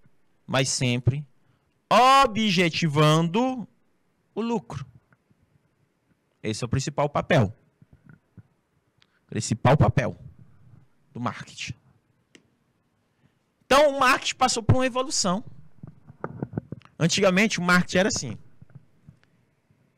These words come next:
Ele não se importava com o gosto do consumidor. Produzia, empurrava pro cliente. Antes, até antes de mil novecentos e vinte e cinco.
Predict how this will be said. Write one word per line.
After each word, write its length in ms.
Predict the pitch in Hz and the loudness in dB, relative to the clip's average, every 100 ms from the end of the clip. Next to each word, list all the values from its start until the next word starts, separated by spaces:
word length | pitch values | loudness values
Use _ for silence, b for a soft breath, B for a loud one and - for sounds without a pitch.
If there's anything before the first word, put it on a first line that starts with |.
| _ _ _ | _ _ _
Ele 140 | 123 | -4
não 160 | 139 175 | 0 -2
se 140 | 190 | -2
importava 600 | 196 - 143 156 175 151 | 0 2 2 4 2 2
com 160 | - 165 | -4 -4
o 40 | |
gosto 260 | 147 160 - | 0 0 0
do 60 | |
consumidor. 600 | - 170 - 226 214 135 110 _ _ _ _ - - - _ | -6 -8 -8 -8 -4 -6 -8 _ _ _ _ -20 -20 -20 _
Produzia, 720 | 175 190 196 156 208 262 359 _ _ _ _ - _ _ | -2 -2 -4 -2 0 0 -2 _ _ _ _ -20 _ _
empurrava 560 | 170 - 262 214 147 | -8 -2 2 4 4
pro 120 | 139 - | 0 -6
cliente. 560 | 151 139 101 - - - - - _ _ _ _ _ _ | -8 -6 -8 -12 -18 -20 -20 -20 _ _ _ _ _ _
Antes, 320 | 123 220 - - | -2 0 0 0
até 540 | 170 - 202 226 - | 0 4 4 4 0
antes 380 | 156 208 262 - | -2 0 0 -2
de 80 | 208 | -4
mil 140 | 208 | -2
novecentos 320 | 208 208 202 | -2 -4 -8
e 40 | 202 | -10
vinte 180 | 202 220 | -10 -10
e 20 | |
cinco. 360 | - 113 - | -8 -10 -12